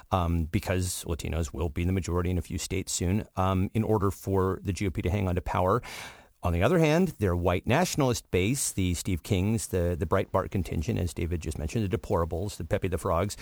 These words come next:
absolutely see race as central to their politics, and they will not budge on it. So the healthcare split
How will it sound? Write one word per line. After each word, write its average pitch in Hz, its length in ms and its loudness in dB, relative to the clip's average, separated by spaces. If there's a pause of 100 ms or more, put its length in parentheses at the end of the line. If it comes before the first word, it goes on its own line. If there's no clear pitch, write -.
(320)
absolutely 131 680 4
see 123 200 0
race 101 340 2
as 101 140 -2
central 113 540 0
to - 260 -2
their 98 140 2
politics, 92 560 -2
and 101 160 2
they 92 100 0
will 101 520 0
not 92 360 -2
budge 82 280 -2
on - 120 -4
it. - 140 -14
So - 300 0 (260)
the 139 120 6
healthcare 131 600 2
split - 600 -2